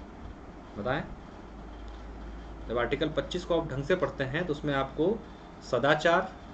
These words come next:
मतलब आपका जो धर्म का पालन का तरीका होगा, वो सदाचार को नहीं तोड़ेगा, सार्वजनिक public जो safety है या public, अ, जो कहते हैं law and order है, उसे, उस, उसको किसी प्रकार से क्षति नहीं पहुंचाएगा।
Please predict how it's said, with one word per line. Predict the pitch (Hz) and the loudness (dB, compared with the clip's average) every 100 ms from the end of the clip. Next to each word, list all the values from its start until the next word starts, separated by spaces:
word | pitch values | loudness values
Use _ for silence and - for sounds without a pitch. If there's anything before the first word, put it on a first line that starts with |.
| - | -10
मतलब | 113 139 | 2 4
आपका | 135 - - 151 | 4 2 0 2
जो | 143 | 4
धर्म | 143 131 139 | 2 0 0
का | 151 | 2
पालन | 151 127 131 151 | 4 4 4 4
का | 147 | 2
तरीका | 131 120 120 147 | 0 0 2 2
होगा, | 135 131 151 208 - - - - | 2 2 2 0 -8 -14 -14 -6
वो | 135 | -2
सदाचार | - 131 143 147 143 | 2 6 6 6 4
को | 147 151 | 4 2
नहीं | 131 | 2
तोड़ेगा, | 147 147 147 147 165 | 4 6 6 6 2
सार्वजनिक | 165 - 127 123 131 147 | 0 2 4 4 4 2
public | 123 117 147 - - - - - - - - - | 0 4 2 2 -12 -14 -14 -14 -14 -14 -12 -4
जो | 127 123 | 2 2
safety | - 127 - 156 | 2 0 2 2
है | 139 147 | 6 6
या | 147 | 6
public, | 143 120 139 | 4 2 2
अ, | 139 135 131 127 107 117 117 117 107 104 | 4 6 8 6 2 -4 -4 -4 -4 -6
जो | 104 123 120 | -6 -4 -4
कहते | 113 131 | -2 -2
हैं | 120 - | -2 2
law | 123 135 | 6 8
and | 127 | 8
order | 127 139 | 4 4
है, | 139 | 2
उसे, | 113 143 | 2 0
उस, | - - 269 - - | -2 -6 -6 -6 -8
उसको | - - 147 | -8 -2 -2
किसी | - 131 151 | -2 -6 -6
प्रकार | - 135 135 | -2 0 -2
से | - | -2
क्षति | 139 127 143 | -6 -4 -4
नहीं | 143 | -2
पहुंचाएगा। | 143 139 139 147 | -2 0 0 0